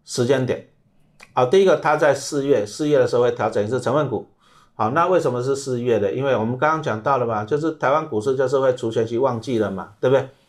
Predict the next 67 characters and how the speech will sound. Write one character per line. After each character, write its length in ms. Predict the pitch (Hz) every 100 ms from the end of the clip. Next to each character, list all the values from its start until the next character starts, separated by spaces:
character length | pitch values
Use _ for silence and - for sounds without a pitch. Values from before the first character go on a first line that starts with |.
| _ _ _ _
所 140 | 208
以 20 |
我 80 | 202
就 140 | 160 175
给 140 | 127
他 100 | 139
看 340 | - - 131
哦， 140 | 120 104 - _ _ _ _ _ -
它 160 | 202 202
的 140 | 165
那 120 | 175
个 140 | 160 147
成 200 | - 143
分 120 | 175
股 120 | 127
的 100 | 113
配 260 | - 151 127
置 220 | - 120
啊， 80 | 104
它 120 | 185
配 200 | 190 185
置 160 | 160 160
分 200 | 156 147
为 100 | 123
三 300 | 123 139 135
种 200 | 117 127
股 160 | 95
票， 240 | 92 117 92 _ _ _ _ _ _
一 100 | 196
种 180 | 170 131
就 60 | 147
是 80 | 143
高 180 | 135
股 180 | 127 104
息， 360 | 95 - 80 _ _
那 180 | - 147
一 80 | 160
种 240 | 151 107
就 140 | 104 120
是 120 | 123
怎 160 | 120 107
样 220 | 117 104
子， 140 | 92
哎， 140 | 104 143
优 280 | 135 135
质 160 | 135 101
的， 260 | 98 95 101
那 140 | 131 127
个 80 |
我 60 | 104
忘 140 | 120
记 140 | 120 113
名 220 | 98 101
称 240 | 101 98
了。 120 | 95 - _ _
那 180 | 151 151
另 120 | 156
外 160 | 139
就 100 | 135
是 160 | 135 135
啊， 120 | 123
品 300 | - 120 110
质 260 | 107 101 120
啦， 220 | 113 -
跟 160 | 139 139
成 260 | 135 113 117
长。 180 | 85